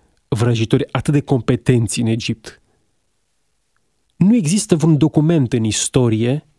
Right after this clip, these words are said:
care să ne mărturisească, să ateste capacitatea vreunui vrăjitor, oricât de înțelept și de vrăjitor ar fi el,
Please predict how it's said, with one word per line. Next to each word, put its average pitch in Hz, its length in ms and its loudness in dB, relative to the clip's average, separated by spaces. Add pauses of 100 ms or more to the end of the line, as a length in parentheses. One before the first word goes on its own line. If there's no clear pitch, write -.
(720)
care 160 200 2
să 160 540 0 (100)
ne 165 440 0
mărturisească, 165 1040 -2
să - 280 -2
ateste 151 760 0 (300)
capacitatea 156 1000 0
vreunui 147 380 0
vrăjitor, 135 920 -2
oricât 208 380 -2
de 156 100 0
înțelept 151 420 -2
și - 100 -4
de 131 100 0
vrăjitor 127 500 -2
ar 113 100 0
fi 104 280 -4
el, 120 260 -2